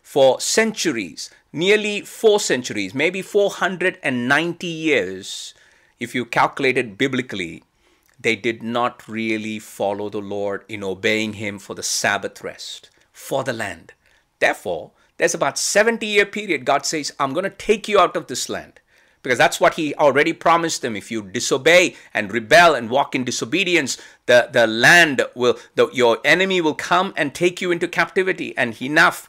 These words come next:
God raised an enemy and he came in and he destroyed the land, destroyed the temple, took the people of God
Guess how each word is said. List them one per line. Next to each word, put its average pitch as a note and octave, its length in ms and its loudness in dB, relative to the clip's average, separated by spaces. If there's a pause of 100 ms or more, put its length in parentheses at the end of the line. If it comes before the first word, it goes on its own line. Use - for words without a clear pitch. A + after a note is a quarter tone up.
God D#3 240 4 (120)
raised F3 500 0
an D#3 180 -2
enemy D3+ 400 0 (240)
and A2+ 160 0
he B2+ 140 -4
came G3 340 0
in D#3+ 200 2
and B2+ 220 -6
he B2 120 -6
destroyed F#3 580 2
the F#3 80 6
land, B2+ 320 4 (240)
destroyed G3+ 440 4
the F#3 40 2
temple, B2+ 400 -4
took - 240 -14
the G3+ 60 2
people F3+ 340 -4
of C#3 100 -6
God C3 280 2